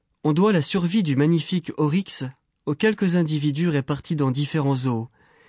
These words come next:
Il bondit à présent librement dans des réserves d'Arabie.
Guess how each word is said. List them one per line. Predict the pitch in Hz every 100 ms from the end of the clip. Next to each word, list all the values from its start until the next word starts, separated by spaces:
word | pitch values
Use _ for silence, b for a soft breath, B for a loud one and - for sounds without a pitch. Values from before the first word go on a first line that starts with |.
| b b _ -
Il | 147
bondit | 139 165 165 185
à | 160
présent | - 156 147 147
librement | 170 165 147 147 147 156
dans | 139
des | 127
réserves | 127 143 139 139 127
d'Arabie. | 131 139 113 95 -